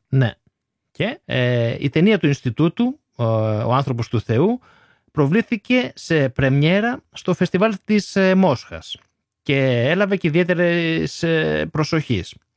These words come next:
Ε, και συμμετείχαν, νομίζω, και κάποιοι, ε, συντελεστές, ε, που ήταν, ε, ρωσικής καταγωγής. Άρα θα μπορούσαμε να πούμε γενικά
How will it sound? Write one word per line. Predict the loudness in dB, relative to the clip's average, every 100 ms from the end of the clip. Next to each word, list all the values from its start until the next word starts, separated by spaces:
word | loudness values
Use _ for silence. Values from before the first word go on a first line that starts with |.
| _ _ _ _ _ -10
Ε, | -4 0 0 0 0 0 -2 -2 -4 -6 -10 _ -6
και | 0
συμμετείχαν, | 0 2 0 2
νομίζω, | 2 2 0
και | -4
κάποιοι, | -2 -2 -4 -6 0 0 -2
ε, | -2 0 2 0 0 -2
συντελεστές, | -4 -2 0 0 0 0 -2 -8 -8 -2
ε, | 0 2 0 0
που | 0
ήταν, | 0 0 -2 0 2
ε, | 2 2
ρωσικής | 0 0 -2 -2
καταγωγής. | -2 0 2 2 0 -6 -8 _ _ _
Άρα | -2 0 -2 -2
θα | -2 0
μπορούσαμε | 0 0 2 2 2
να | 2
πούμε | 2 2
γενικά | 2 0 -2 -2